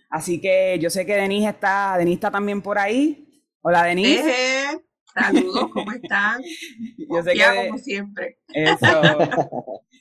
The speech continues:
Speaker 1: Yo sé que Denise tiene unas preguntitas para ella para comenzar, así que le dejo el micrófono y nada,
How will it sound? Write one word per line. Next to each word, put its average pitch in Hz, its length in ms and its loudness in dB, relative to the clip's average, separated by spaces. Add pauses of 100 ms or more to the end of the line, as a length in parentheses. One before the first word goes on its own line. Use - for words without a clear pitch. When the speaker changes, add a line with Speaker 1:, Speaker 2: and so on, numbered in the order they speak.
(160)
Speaker 1:
Yo 165 120 -2
sé 175 120 0
que 190 80 2
Denise 190 220 0
tiene 185 140 -4
unas 190 200 -4
preguntitas 196 480 -4
para 180 200 0
ella 185 160 2
para 180 180 -4
comenzar, 185 500 -4
así 190 300 -8
que 170 280 2
le 156 140 -4
dejo 160 240 -4
el 185 80 -2
micrófono 233 1120 -4
y 151 120 0
nada, 147 420 -2